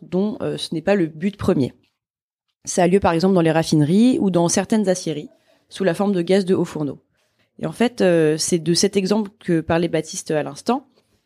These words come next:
Dans ces cas-là, l'hydrogène coproduit va généralement être consommé sur site, par exemple pour produire de la chaleur pour la production d'acier, donc dans ces aciéries.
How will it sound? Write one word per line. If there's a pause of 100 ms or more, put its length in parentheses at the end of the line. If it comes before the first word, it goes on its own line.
(140)
Dans
ces
cas-là,
l'hydrogène
coproduit (340)
va (320)
généralement
être
consommé
sur
site, (440)
par
exemple
pour
produire
de
la
chaleur
pour
la
production
d'acier, (100)
donc
dans
ces
aciéries.